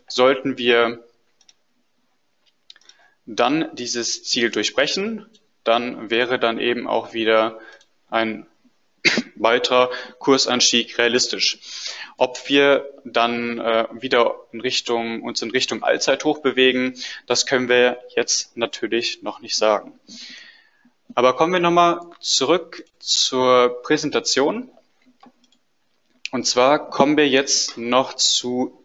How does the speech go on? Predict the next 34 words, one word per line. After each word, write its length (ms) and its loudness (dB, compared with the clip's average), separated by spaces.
den, 520 2
äh, 200 4
Erfolgsfaktoren. 1800 0
Also 280 -4
ein, 320 -2
ich 120 -6
habe 160 2
für 200 -2
Sie 180 0
nochmal 720 2
ein, 800 0
ähm, 520 0
ja, 260 2
Ihnen 220 -2
eine 220 0
Hilfestellung 760 2
hier, 640 2
äh, 420 -4
die 100 -4
Sie 220 -2
nutzen 380 2
können 380 0
oder 180 2
die 80 -8
Sie 140 -4
berücksichtigen 640 0
sollten, 460 2
wenn 160 2
Sie 140 -4
zukünftig 1000 -2
mit, 340 -2
äh, 100 0
Bitcoins 640 -4
handeln. 300 -4